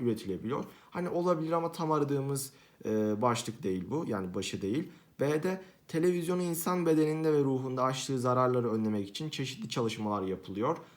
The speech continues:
Tam olarak bu da değil. Gene aklımıza bulunsun bunlar. C'ye baktık.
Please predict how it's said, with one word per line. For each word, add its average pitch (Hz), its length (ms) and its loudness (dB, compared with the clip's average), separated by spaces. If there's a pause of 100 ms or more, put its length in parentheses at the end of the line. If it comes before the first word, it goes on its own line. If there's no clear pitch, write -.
(140)
Tam 170 220 0
olarak 160 300 4
bu 143 60 0
da 110 160 4
değil. 107 240 0
Gene 135 320 0 (100)
aklımıza 120 480 -2
bulunsun 101 340 -6
bunlar. 120 300 -2 (280)
C'ye 180 280 4
baktık. 147 460 -2